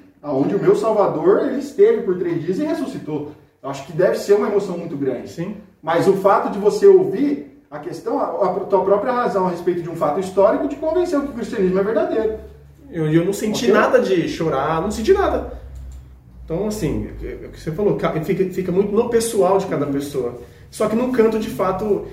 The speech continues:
Speaker 2: eu particularmente, eu sou, eu sou meio, eu tenho um pé atrás sobre cantar canções sobre o Espírito Santo. Eu ainda acho que, ah, o ênfase sempre é na obra de Deus e em Cristo Jesus. Porque é o Espírito Santo que depois vai nos convencer, que ele nos fala, se a canção, ele nos, através da palavra, a gente sabe se a canção ela,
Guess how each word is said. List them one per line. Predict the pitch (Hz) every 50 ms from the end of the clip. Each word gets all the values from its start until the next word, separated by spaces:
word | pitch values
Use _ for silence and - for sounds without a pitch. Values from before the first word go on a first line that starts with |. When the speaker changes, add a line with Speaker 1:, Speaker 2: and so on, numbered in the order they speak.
| - - -
Speaker 2:
eu | 196 220
particularmente, | 208 226 202 - 196 190 208 202
eu | 208 208
sou, | - - 208 196 -
eu | 175
sou | 175 - 196 185
meio, | 185 190 190 196 190 185 175 160 143 131 131
eu | 147
tenho | 160 - 170 180
um | 175
pé | - 185
atrás | 185 180 180 160 160 160 160
sobre | 160 160 160
cantar | 156 165 156 156 156 151 151
canções | - 156 143 143 - 156 143 156
sobre | 151 156 151 160
o |
Espírito | 156 - 156 160 -
Santo. | - 127 107 104 - 117
Eu | 117
ainda | 131 131 131 131
acho | 135 131 - -
que, | 156 147 147 139 - - - _ _ _ _ 117
ah, | 117 - -
o | 123 127
ênfase | 139 147 147 147 135 139 131
sempre | - 147 139 139 - - 131 123
é | 113 110
na | 120 123 123 131
obra | 160 180 190 180
de | 180 175
Deus | 156 165 185 214 220 214 - - - - - - - _ _ -
e | 151 175 180 160 - -
em | 165 165
Cristo | 160 165 160 160 156 156
Jesus. | 156 165 165 156 - 110 101 101 - - - _ _ _ _ _
Porque | - 202
é | 196
o | 190
Espírito | 196 - 208 190 180 -
Santo | - 196 196 190
que | - 214 214
depois | 202 208 202 - - 185 180
vai | 180 185 185
nos | 185 185
convencer, | - 190 175 175 170 156 156 - 160 - -
que | - 170
ele | 170 190
nos | 202 185 170 -
fala, | - 156 143 135 131
se | - 151
a | -
canção, | - 151 139 - - 147 139 135 135 - - - _ _ _ 151
ele | 139
nos, | 143 143 143 143
através | 131 - - 135 131 127 127
da | 143 147
palavra, | - 190 170 156 151 151 160
a |
gente | 160 165 160
sabe | - 170 147 - -
se | - - 147
a | 135
canção | - 139 135 139 - - 135 131
ela, | 127 120 117 110 -